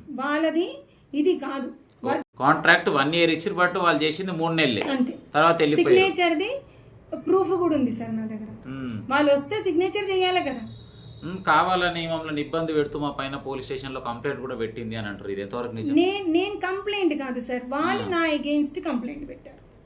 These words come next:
Speaker 2: మీ పైన?
Speaker 1: నే-, ఆ.
Speaker 2: ఓకే, ఓకే.
Speaker 1: నేను వాళ్ళ పైన కంప్లైంట్,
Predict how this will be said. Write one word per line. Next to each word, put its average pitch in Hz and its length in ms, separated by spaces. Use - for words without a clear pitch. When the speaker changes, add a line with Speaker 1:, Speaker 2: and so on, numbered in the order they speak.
Speaker 2:
మీ 156 100
పైన? 156 320
Speaker 1:
నే-, 330 260
ఆ. 208 140
Speaker 2:
ఓకే, - 260
ఓకే. 247 140
Speaker 1:
నేను 392 500
వాళ్ళ 349 280
పైన 339 360
కంప్లైంట్, 330 640